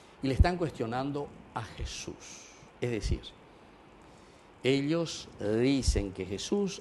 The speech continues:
expulsa el demonio, el poder, por el príncipe, por el poder del príncipe de los demonios, Belzebul. Es decir, están diciendo que Jesús está endemoniado. Pero, ¿cuál es la Jesús que está endemoniado?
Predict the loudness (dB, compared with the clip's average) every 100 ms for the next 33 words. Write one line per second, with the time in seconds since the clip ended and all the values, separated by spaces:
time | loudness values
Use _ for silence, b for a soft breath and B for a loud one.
0 | -6 -6 -6 -14 0 2 2 -2 -2 -2
1 | 0 0 2 0 2 2 2 0 -2 0
2 | 2 4 4 2 2 0 2 2 4 2
3 | 0 0 -4 -6 -14 -20 -20 -20 -18 -18
4 | -8 2 2 2 2 4 6 4 2 -2
5 | 0 -2 -2 -2 -2 -2 -2 -2 -2 -2
6 | -4 -4 -4 -4 -2 -2 -2 2 0 0
7 | B B B B -8 -2 -2 -2 -6 -8
8 | -6 -8 -8 -8 -8 -8 -6 -6 -6 -6
9 | -6 -6 -6 -4 -4 -6 -12 -20 -20 B
10 | B B B B 2 4 6 2 0 2
11 | 2 2 2 0 2 2 2 0 -2 -4
12 | -4 -4 -4 -4 -8 -2 0 0 -4 -6
13 | -6 -8 -10